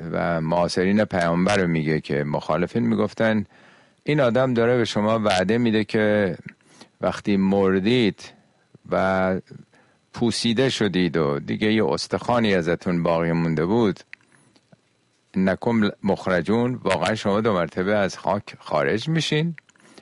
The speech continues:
هیهات، هیهات لما توعدون. وای، چقدر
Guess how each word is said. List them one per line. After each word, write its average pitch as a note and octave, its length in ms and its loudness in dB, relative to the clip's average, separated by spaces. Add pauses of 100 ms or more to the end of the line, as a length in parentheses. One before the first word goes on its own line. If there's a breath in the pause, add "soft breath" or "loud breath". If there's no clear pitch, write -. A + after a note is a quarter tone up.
(460 loud breath)
هیهات، G2+ 800 0
هیهات F2 640 0
لما E2 320 0
توعدون. D2 680 -4
وای، F2 500 0
چقدر F#2+ 580 -2